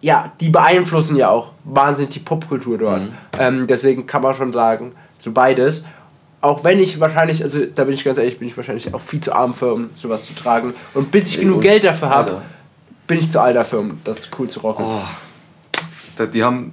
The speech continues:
Speaker 2: Alter, so Videos, so, die, äh, fuck,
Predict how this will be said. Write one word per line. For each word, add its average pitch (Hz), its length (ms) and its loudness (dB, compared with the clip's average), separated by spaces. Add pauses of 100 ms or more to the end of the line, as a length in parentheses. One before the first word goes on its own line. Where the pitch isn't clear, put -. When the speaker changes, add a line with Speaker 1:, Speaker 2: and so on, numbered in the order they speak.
Speaker 2:
Alter, 110 240 2
so 101 180 -6
Videos, 113 460 -2
so, 98 220 -6 (500)
die, 104 200 0
äh, 95 360 -2 (1400)
fuck, 92 200 -4